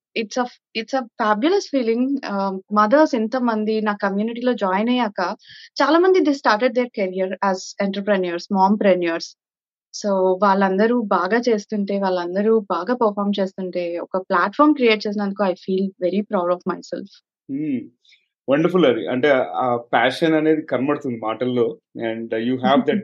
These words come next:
Speaker 1: <laughs>
Speaker 2: uh,
Speaker 1: Yeah, I always
Speaker 2: satisfaction
Speaker 1: tell
Speaker 2: అది.
Speaker 1: that,
Speaker 2: హ్మ్. రైట్.
Speaker 1: yeah, I always tell,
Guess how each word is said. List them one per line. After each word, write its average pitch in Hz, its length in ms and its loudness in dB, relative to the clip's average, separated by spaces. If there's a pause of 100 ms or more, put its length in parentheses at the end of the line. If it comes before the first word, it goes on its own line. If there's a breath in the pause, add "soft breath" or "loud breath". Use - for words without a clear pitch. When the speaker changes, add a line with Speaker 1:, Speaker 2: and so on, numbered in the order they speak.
Speaker 1:
<laughs> 113 100 -2
Speaker 2:
uh, 107 120 -10 (240)
Speaker 1:
Yeah, 339 160 -2 (100)
I 226 140 6 (100)
always 285 300 6
Speaker 2:
satisfaction 349 160 2
Speaker 1:
tell 262 80 4
Speaker 2:
అది. 123 140 -2
Speaker 1:
that, - 220 -2
Speaker 2:
హ్మ్. 131 340 -4 (260)
రైట్. 120 220 0
Speaker 1:
yeah, 294 180 -8
I 254 140 -6
always 330 320 4
tell, 262 220 2